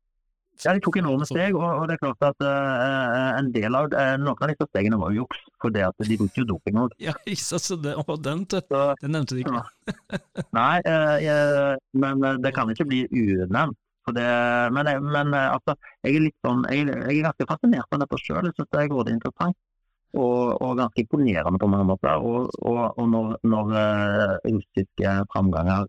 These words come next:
Speaker 1: kun blir forklart med doping, så, så tar jeg,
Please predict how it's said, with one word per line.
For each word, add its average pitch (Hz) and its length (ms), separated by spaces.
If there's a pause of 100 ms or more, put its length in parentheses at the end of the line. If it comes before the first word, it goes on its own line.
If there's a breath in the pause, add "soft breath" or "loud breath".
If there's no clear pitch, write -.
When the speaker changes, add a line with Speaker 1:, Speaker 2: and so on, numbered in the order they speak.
(120)
Speaker 1:
kun 92 220
blir 90 160
forklart 85 320
med 92 140
doping, 113 380
så, 95 180 (340)
så 95 220
tar 117 240
jeg, 101 320